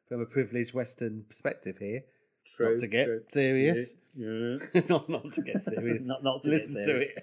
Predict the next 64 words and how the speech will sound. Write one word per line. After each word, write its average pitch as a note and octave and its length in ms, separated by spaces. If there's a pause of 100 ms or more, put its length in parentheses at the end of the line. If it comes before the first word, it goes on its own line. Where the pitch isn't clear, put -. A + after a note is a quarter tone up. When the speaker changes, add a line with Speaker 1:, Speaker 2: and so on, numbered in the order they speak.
(140)
Speaker 1:
to - 260
it. - 40
<laughs> - 0
Yeah, C#3 240
not E3 200
to F4 80
get A#2 160
serious. A#2 360 (260)
Speaker 2:
<laughs> - 120
Speaker 1:
Uh, C#3+ 560
but D#3 140
it D#3 120
doesn't F3 160
happen A3 200
anymore. G#2 300 (100)
Speaker 2:
No, F3 200
well, F3 140
do F3 100
people, E3+ 280
do D3 160
people D#3+ 240
disappear D#3 380
in C#3 100
potholes E3 580
now? F3 240
Is E3+ 120
that C#3 140
how D3+ 120
it C#3+ 80
works? D3+ 460 (180)
Speaker 1:
There's D3+ 180
monkeys F3 400
all D#3+ 140
the D3 80
way C#3 160
through, A#2 520
and A#2+ 160
this C3 220
is A2 80
the G2+ 60
best B2 240
monkey. G2+ 400 (320)
Speaker 2:
Yeah, C#3 320
it's D3 200
amazing. D3+ 540
It's, C3+ 160
Speaker 1:
What's D#3+ 140
Speaker 2:
it's C#3 80
Speaker 1:
your D#3+ 80
Speaker 2:
a - 20
lo-, D#3 80
Speaker 1:
favourite D3+ 320
monkey C3 460
in A#2+ 80
the D#3 80
Speaker 2:
it's A#2+ 160
a D3 80
Speaker 1:
monkey? - 140 (120)
Is A3 260
there, D4 220 (120)
Speaker 2:
<laughs> - 40
Speaker 1:
oh, G#3 320
is F3+ 200
there, G#3 160